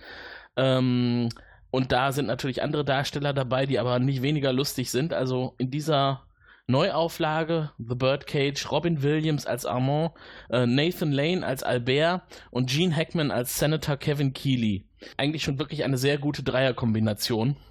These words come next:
aus Personen. Andere Schauspieler natürlich auch dabei, die super sind, aber das sind halt so diese drei, äh, Eyecatcher, die das Ganze sehr stark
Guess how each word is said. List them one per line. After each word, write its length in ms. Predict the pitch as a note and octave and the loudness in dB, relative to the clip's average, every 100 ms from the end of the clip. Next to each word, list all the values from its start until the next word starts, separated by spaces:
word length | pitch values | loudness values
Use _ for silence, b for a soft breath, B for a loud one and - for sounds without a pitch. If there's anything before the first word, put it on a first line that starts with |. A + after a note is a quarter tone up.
| B - | B -6
aus 200 | A2 - | -4 -2
Personen. 340 | G#2+ A#2 B2+ | -2 0 0
Andere 220 | B2 C3+ | 0 -2
Schauspieler 360 | A#2 B2+ - B2 | 0 -2 0 -2
natürlich 220 | A2+ A#2 | -2 -2
auch 100 | - | -4
dabei, 240 | B2 A2 A#2 | -2 0 0
die 120 | A2 | 0
super 300 | B2 - C3+ | -2 0 0
sind, 240 | C#3+ C#3+ | 2 0
aber 260 | G2+ A#2 A2+ B B | 2 0 0 B B
das 120 | A2 | -2
sind 140 | B2 A#2 | -2 -2
halt 120 | A2+ | -2
so 120 | A2+ | -2
diese 220 | A2 A2 | -2 -2
drei, 500 | G#2+ A2+ A2 A2 A2 - B B B B _ - | -2 0 0 2 0 -4 B B B B _ -2
äh, 180 | A#2 A2+ | 0 2
Eyecatcher, 600 | A#2+ B2+ - G#2+ - - - B B - B B - | 0 0 0 -2 -2 -4 -6 B B -14 B B -4
die 280 | A#2 A2+ | 0 0
das 180 | G#2 A2+ | 0 -2
Ganze 480 | A#2+ A2+ A#2+ G#2+ G#2 | 0 0 0 0 0
sehr 260 | - A#2 A#2 | -2 -2 -2
stark 520 | - A2 A2 - - | 0 -2 -2 -6 -14